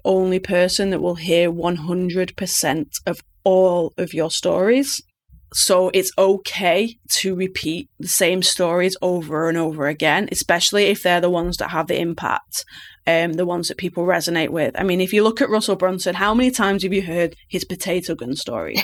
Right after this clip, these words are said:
Like, he tells it every time he gets on stage. The other thing, like, even if someone's heard your story before, the next time they hear it, they'll get something else out of it. It's almost like a good film. If you ever watched a film and then you go back and watch it again and you go, "Oh,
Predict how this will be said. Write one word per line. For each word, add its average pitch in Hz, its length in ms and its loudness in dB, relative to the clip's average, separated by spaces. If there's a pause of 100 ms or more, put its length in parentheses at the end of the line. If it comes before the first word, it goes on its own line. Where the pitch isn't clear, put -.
(280)
Like, 262 160 0
he 233 120 6
tells 247 300 2
it 220 100 2
every 190 220 -2
time 220 260 0
he 254 60 0
gets 254 260 0
on 254 140 2
stage. 294 540 0 (520)
The 220 120 2
other 226 180 2
thing, 254 180 -2
like, 196 200 2
even 254 240 4
if 285 120 4
someone's 262 300 2
heard 202 300 0
your 202 160 2
story 185 400 0
before, 165 480 -2 (640)
the 190 80 4
next 226 260 0
time 220 220 0
they 202 140 0
hear 180 340 2
it, 233 180 0 (220)
they'll 175 200 2
get 180 220 -2
something 180 340 -4
else 165 260 -4
out 147 160 -4
of 151 80 -10
it. 156 160 -6 (100)
It's 220 180 2
almost 262 260 2
like 254 160 2
a 233 40 0
good 208 220 0
film. 180 340 0
If 185 200 -8
you 226 120 4
ever 247 220 4
watched 240 300 2
a 220 40 -4
film 190 300 0
and 185 80 -2
then 180 100 -2
you 180 80 -4
go 180 140 0
back 180 220 0
and 170 60 -2
watch - 180 -4
it - 160 -6
again 170 320 -2
and 170 100 -4
you 175 80 -4
go, 175 240 0
"Oh, 311 280 4